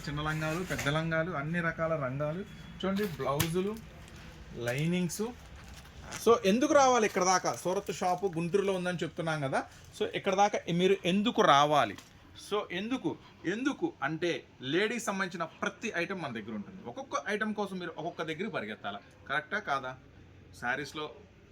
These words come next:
మహా అయితే మీరు ఏదైనా శారీ షాప్కి వెళ్తే ఒక నాలుగైదు రకాలు దొరుకుతాయి.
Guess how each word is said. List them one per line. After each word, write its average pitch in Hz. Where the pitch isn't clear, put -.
మహా 202
అయితే 220
మీరు 190
ఏదైనా 170
శారీ 170
షాప్కి 165
వెళ్తే 165
ఒక 165
నాలుగైదు 147
రకాలు 151
దొరుకుతాయి. 117